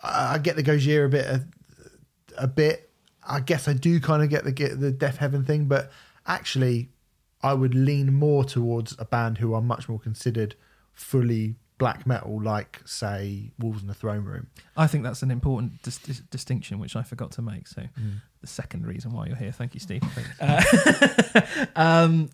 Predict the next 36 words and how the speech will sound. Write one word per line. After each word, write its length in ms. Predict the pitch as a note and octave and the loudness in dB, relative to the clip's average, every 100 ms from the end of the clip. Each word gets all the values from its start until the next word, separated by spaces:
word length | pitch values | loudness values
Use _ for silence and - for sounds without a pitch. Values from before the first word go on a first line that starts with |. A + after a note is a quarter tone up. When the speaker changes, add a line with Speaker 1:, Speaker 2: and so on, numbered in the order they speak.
| - | -2
Speaker 2:
yeah, 260 | A3 G#3+ C3 | 4 6 4
exactly. 560 | D#3+ D#3+ F3+ - C#3 C3 | 2 4 2 2 -6 -2
This 240 | D3 E3+ | 0 0
isn't 260 | A#3+ F3+ B2+ | 2 2 0
really 240 | B2+ A#2 | -4 -6
a 80 | G#2+ | -10
black 280 | G2 F#2+ - | -8 -10 -10
gaze 280 | G2+ G#2 G2+ | -14 -14 -14
record. 380 | A2 - G#2+ | -14 -12 -6
There 100 | D#3 E3 | -2 0
are 60 | |
probably 340 | - A3+ A3+ G3+ | 4 4 4 4
little 300 | F3 E3 C#3 | 2 2 -4
sprinklings 880 | - - F3 F3 F3 A#2+ A#2 C3 | -6 0 4 4 2 -4 -8 -10
of 140 | A#2 - | -14 -10
black 220 | G#2+ - - | -10 -10 -12
gaze 300 | F2+ F2 A#2 | -12 -10 -10
on 160 | - F#2+ | -10 -8
it, 160 | C3 | -8
Speaker 1:
Mm-hmm. 240 | B2+ A2+ C#3 | -6 -4 0
Speaker 2:
but 60 | D#3+ | 0
I 20 | |
think 160 | F#3+ F3 | 2 2
you're 100 | G3 | 2
absolutely 420 | F3+ - G#3 G#2+ | 0 0 -2 -2
right. 260 | A#2 A2 - | -6 -6 -4
This 160 | C3+ | 2
is 140 | E3 C#3 | 2 2
a 60 | |
black 360 | B2+ D3 C#3+ - | 0 -2 -2 -4
metal 280 | C3+ A#2+ C3 | -4 -4 -2
album. 360 | C3 C3 A#2 | -2 -2 -2
Speaker 1:
It's 140 | - - | -2 -4
atmospheric 680 | A3+ F#3+ - F#3+ D#3 C3 - | -4 -2 0 2 2 0 -2
black 180 | C3 | -2
metal. 240 | C3+ C3 | -2 -4